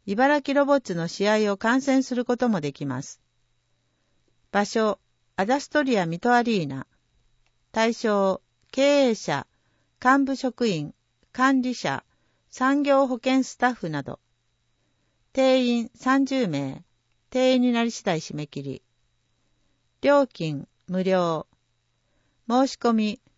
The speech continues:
二月六日火曜の午後一時までに、厚生労働省ホームページから申し込むか、Eメールに、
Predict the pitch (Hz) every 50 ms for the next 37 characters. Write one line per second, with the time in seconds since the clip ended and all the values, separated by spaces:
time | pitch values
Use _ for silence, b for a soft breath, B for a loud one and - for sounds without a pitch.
0 | _ _ _ _ _ _ - 196 208 214 262 285 277 - 285 269 277 277 277 262
1 | - 262 254 - 262 247 254 269 262 247 196 165 160 160 156 - - _ _ -
2 | 226 277 262 277 240 208 196 185 - 262 262 277 254 220 185 160 156 139 135 143
3 | 143 - - _ _ _ _ _ _ _ _ _ - - 247 269 269 - 294 285
4 | 285 277 269 269 269 269 269 262 254 240 - - 165 165 175 165 202 240 277 269
5 | 269 269 - 269 254 226 196 - - 160 147 143 143 156 180 196 196 - - 202
6 | 185 160 143 - - 139 135 - - _ _ _ _ _ _ _ _ _ - 233
7 | 254 277 277 277 269 254 240 196 185 165 156 151 151 165 -